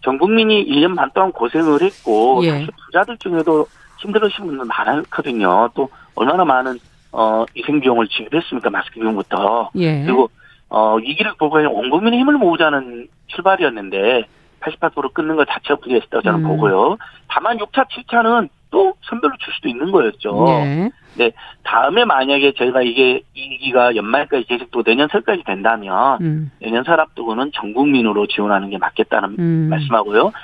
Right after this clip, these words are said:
Speaker 2: 네.
Speaker 1: 그다음에 이참에 건강보험료로 책정하니까 특히 지역 건강보험료는 문제가 많다는 확인이
Speaker 2: 그러네요.
Speaker 1: 있습니다.
Speaker 2: 네.
Speaker 1: 가난한 분들도 건강보험을 많이 내거나 아니면 재작년 소득으로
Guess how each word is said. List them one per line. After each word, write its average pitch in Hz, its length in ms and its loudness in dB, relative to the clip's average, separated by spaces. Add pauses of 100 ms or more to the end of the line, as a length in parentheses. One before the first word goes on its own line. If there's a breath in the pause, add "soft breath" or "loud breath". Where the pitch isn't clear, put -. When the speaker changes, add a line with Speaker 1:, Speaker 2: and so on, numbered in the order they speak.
Speaker 2:
네. 156 120 2
Speaker 1:
그다음에 131 200 0
이참에 180 440 0 (320)
건강보험료로 165 1300 2
책정하니까 - 540 -2
특히 - 200 -18 (100)
지역 208 160 0
건강보험료는 151 600 0
문제가 156 220 2
많다는 147 340 0
확인이 180 160 0
Speaker 2:
그러네요. 170 320 4
Speaker 1:
있습니다. 139 500 2
Speaker 2:
네. 156 340 0
Speaker 1:
가난한 151 380 0
분들도 139 320 -4
건강보험을 131 420 2
많이 110 220 0
내거나 117 340 4
아니면 127 400 -2 (480 loud breath)
재작년 160 460 2
소득으로 143 720 4